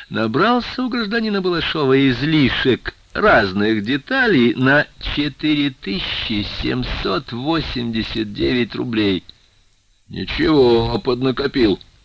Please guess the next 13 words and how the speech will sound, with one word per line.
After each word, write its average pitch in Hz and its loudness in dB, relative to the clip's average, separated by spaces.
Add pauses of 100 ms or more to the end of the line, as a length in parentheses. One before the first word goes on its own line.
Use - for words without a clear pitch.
(200)
гордо 92 -2
сказал 98 -4
Тихонов. 85 -10 (320)
«Но - -6
это 113 -2
ж - -6
не - -8
всё», — 87 -4 (1000)
продолжал 90 -4
Приходько. - -10 (840)
«На 110 -12
эту 151 -4
же 147 -2